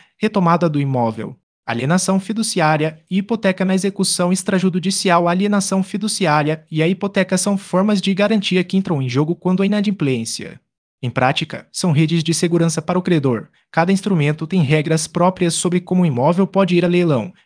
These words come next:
quem pode acompanhar o processo e quais etapas precisam ser respeitadas para que o título seja executado sem atrapalhos.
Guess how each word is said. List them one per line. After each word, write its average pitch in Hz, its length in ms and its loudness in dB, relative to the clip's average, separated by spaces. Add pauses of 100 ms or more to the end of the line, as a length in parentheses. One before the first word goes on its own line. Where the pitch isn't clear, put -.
quem 123 120 -4
pode 185 300 0
acompanhar 196 540 0
o 170 60 0
processo 151 680 -2
e 143 60 -12
quais 170 320 0
etapas 180 420 0
precisam 185 480 0
ser 185 200 2
respeitadas 180 760 0
para 170 240 -2
que 165 80 -4
o 156 60 0
título 180 340 0
seja 175 280 0
executado 190 540 0
sem 175 280 -2
atrapalhos. 131 840 -4